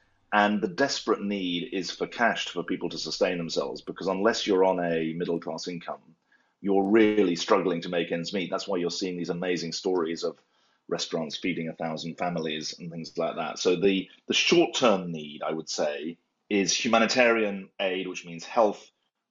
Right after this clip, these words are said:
food, cash support is actually the most powerful way of helping people meet their own needs. Um, there's the covid, uh, challenge, which leads you into, if you like, uh, the short term. So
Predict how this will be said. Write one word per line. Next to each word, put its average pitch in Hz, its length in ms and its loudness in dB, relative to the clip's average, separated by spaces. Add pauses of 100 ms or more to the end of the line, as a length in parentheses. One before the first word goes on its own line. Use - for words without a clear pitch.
(180)
food, 92 480 -4 (240)
cash - 340 -4
support 87 500 -4
is 80 100 -8
actually 85 280 -8
the 76 100 -10
most 82 380 -6
powerful 85 380 -4
way 82 180 -2
of 80 80 -8
helping 80 360 -12
people 80 280 -10
meet 80 200 -10
their 80 140 -4
own 76 180 -8
needs. 73 360 -16 (600)
Um, 92 320 -2
there's 104 320 2
the - 120 -4
covid, 123 680 4 (540)
uh, 85 540 -2
challenge, 85 480 0
which 101 180 -6
leads 104 420 -4
you 101 120 0
into, 98 480 0 (340)
if - 100 -12
you 107 80 0
like, 95 300 0 (220)
uh, 76 180 -6
the 98 80 -4
short 110 360 0
term. 82 500 0
So 90 240 -2